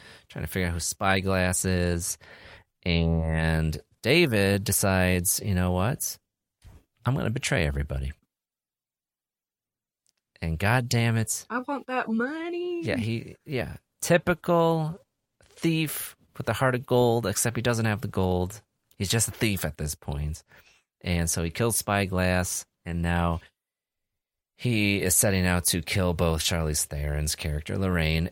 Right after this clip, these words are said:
Speaker 1: and Delphine. And I don't know if, like, like I said in the beginning, this movie takes so many twists and turns.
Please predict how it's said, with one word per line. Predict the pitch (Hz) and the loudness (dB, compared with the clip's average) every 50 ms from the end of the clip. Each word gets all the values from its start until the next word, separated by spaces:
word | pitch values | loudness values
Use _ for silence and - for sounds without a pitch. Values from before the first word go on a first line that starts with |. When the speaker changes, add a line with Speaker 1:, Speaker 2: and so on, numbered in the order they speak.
| _ - | _ -4
Speaker 1:
and | 101 98 98 98 98 98 87 | 0 2 2 2 2 2 2
Delphine. | 90 87 85 85 82 78 - - 80 69 65 69 69 69 69 67 55 - - 80 87 - - _ _ _ _ _ _ _ _ _ _ _ _ _ _ - - | 0 0 2 0 0 -2 -4 -6 -6 -6 -6 -8 -6 -6 -8 -8 -8 -10 -10 -10 -12 -12 -16 _ _ _ _ _ _ _ _ _ _ _ _ _ _ -8 -4
And | 85 82 78 78 80 78 78 78 78 78 78 78 73 - - - _ _ _ _ _ _ _ _ _ _ _ _ _ _ _ _ _ _ _ _ _ _ _ _ _ _ _ _ _ _ _ _ _ _ _ _ _ _ _ _ _ _ _ _ _ - | -2 0 2 2 2 2 2 2 2 2 2 0 -2 -4 -8 -12 _ _ _ _ _ _ _ _ _ _ _ _ _ _ _ _ _ _ _ _ _ _ _ _ _ _ _ _ _ _ _ _ _ _ _ _ _ _ _ _ _ _ _ _ _ -6
I | 170 190 | -2 0
don't | 196 214 214 | 0 2 2
know | 190 | 2
if, | 156 117 - - - - 117 - | 0 0 -4 -8 -10 -12 -14 -10
like, | - 65 65 - - 104 | -8 -8 -8 -10 -12 -6
like | - 120 110 92 | -2 -2 0 0
I | 90 | 0
said | 87 - - 73 73 71 - _ _ - | -2 0 -2 -2 -4 -4 -10 _ _ -8
in | - 87 | -4 -2
the | 76 | -2
beginning, | 71 73 71 71 69 71 71 73 82 | -2 -2 -2 -2 -2 -2 -2 -2 -2
this | 92 92 - - | -2 -2 0 0
movie | 120 110 101 | 0 0 0
takes | - - 98 92 | 0 -2 -2 -2
so | - 101 | 0 -2
many | 95 87 | -2 -2
twists | 80 - - 85 82 - - - | -2 -2 -2 -2 -2 -2 -2 -4
and | 78 76 | -4 -4
turns. | - - 80 76 76 73 73 73 - | -2 0 0 2 2 0 0 -2 -6